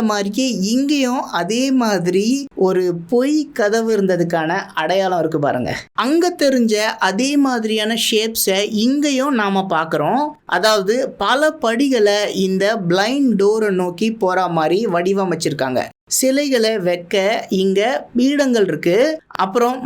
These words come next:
மறுபடியும் ஒரு போலி கதவு. இங்க ஒரு மூலையில அழகான ஆனா உடைஞ்சு போயிருக்கிற ஒரு சிலைய பார்க்க முடியுது. ரெண்டு கையும் சேர்த்து வணக்கம் சொல்ற மாதிரி இருக்கிற இந்த சிலையோட மேல் பாகம் மட்டும்தான் இங்க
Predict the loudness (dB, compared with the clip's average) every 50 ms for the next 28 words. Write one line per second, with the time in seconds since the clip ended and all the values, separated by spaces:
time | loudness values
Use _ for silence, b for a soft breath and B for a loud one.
0 | 0 0 2 2 0 0 0 0 0 2 0 0 -2 -2 0 2 2 2 2 2
1 | 0 0 -2 -4 -4 -2 0 2 2 2 0 -2 -2 -2 0 0 0 0 0 0
2 | -2 -4 -8 _ _ _ _ -2 0 0 2 4 4 4 4 4 4 2 2 2
3 | 2 2 2 2 2 2 2 0 0 -2 -2 -2 0 0 0 0 -2 -2 -2 -2
4 | -2 -2 -2 -2 -2 -2 -2 -2 0 0 0 0 0 -2 -2 -2 0 0 0 0
5 | 0 0 0 0 0 0 0 0 2 2 2 0 0 0 0 0 0 0 0 0
6 | 2 2 2 2 0 0 0 0 0 2 2 2 2 0 0 0 -2 -4 -2 0
7 | 0 0 0 0 0 0 0 -2 -4 -6 -12 _ _ _ _ -4 0 0 2 2
8 | 2 2 2 2 2 2 2 2 0 0 -2 -2 0 2 2 2 0 0 0 2
9 | 4 4 4 4 2 0 0 0 -2 -2 -2 -2 0 0 0 0 2 2 0 0
10 | 0 0 0 0 0 2 0 0 -2 0 0 0 2 0 0 0 0 0 2 2
11 | 0 0 -2 -2 0 0 0 0 0 0 0 2 2 0 0 0 0 0 0 0
12 | 0 -2 -2 -4 -2 -2 -2 0 0 0 0 0 -2 -2 -4 -4 -2 -2 0 0
13 | 0 0 0 0 0